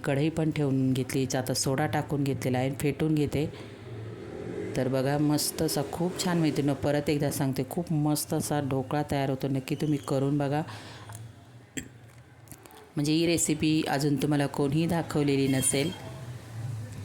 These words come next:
आपल्याला दही वापरायचं नाही,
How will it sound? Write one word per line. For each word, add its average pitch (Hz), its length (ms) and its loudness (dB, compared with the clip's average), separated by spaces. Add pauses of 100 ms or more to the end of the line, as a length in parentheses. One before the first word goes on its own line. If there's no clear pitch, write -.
(1300)
आपल्याला 143 440 2
दही 143 300 2
वापरायचं 135 640 0
नाही, 131 320 2